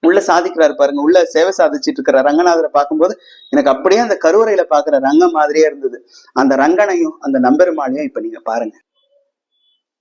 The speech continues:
பள்ளி கொண்டு இருக்கிற ரங்கநாதரை பாருங்க, இப்படியே தான் அவர் கருவறையிலையும் சேவை சாதிப்பார்.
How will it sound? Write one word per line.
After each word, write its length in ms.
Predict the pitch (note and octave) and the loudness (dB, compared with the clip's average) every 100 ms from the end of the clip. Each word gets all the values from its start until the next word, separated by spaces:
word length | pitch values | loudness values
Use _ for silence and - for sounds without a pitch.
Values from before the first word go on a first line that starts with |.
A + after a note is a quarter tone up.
| _ _ _ _ _ - | _ _ _ _ _ -8
பள்ளி 220 | C#3+ E3 | -4 -2
கொண்டு 220 | D#3 C3+ | -2 -6
இருக்கிற 240 | B2+ - B2+ | -8 -4 -4
ரங்கநாதரை 560 | B2+ B2+ D3+ D3 C3 A#2+ | -4 -6 -6 -6 -8 -8
பாருங்க, 320 | A#2+ A#2+ A#2 D3+ F4 _ _ _ _ _ _ _ _ _ _ _ _ _ | -8 -8 -8 -8 -8 _ _ _ _ _ _ _ _ _ _ _ _ _
இப்படியே 520 | C3 - C#3+ D3 D#3 D#3 E3 | -14 -6 -2 0 0 -2 -2
தான் 220 | F3 A3 - _ | -4 -8 -10 _
அவர் 200 | D3+ C#3 | -6 -6
கருவறையிலையும் 760 | C#3 C#3 D#3+ D#3 C#3 C3+ E3 - | -2 -2 0 -2 -4 -6 -8 -6
சேவை 300 | C3+ C3+ C3+ | -6 -6 -8
சாதிப்பார். 540 | B2+ A#2+ A2+ - G2+ | -12 -16 -12 -10 -10